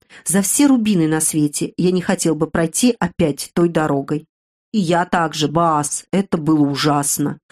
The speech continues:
А теперь», прибавил он, «не пора ли нам разбудить пастушку и уходить отсюда?» «Да»,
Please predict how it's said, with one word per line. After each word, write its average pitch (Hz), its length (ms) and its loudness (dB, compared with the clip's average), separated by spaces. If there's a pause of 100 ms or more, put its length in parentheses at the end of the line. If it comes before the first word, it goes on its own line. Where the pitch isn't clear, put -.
(220)
А 175 120 -2
теперь», 254 520 0 (120)
прибавил 196 500 0
он, 185 200 0 (220)
«не 233 120 0
пора 311 280 0
ли 240 120 4
нам 220 200 2
разбудить 196 480 0
пастушку 165 720 0
и 214 80 6
уходить 202 460 0
отсюда?» 143 560 -2 (440)
«Да», 156 340 -4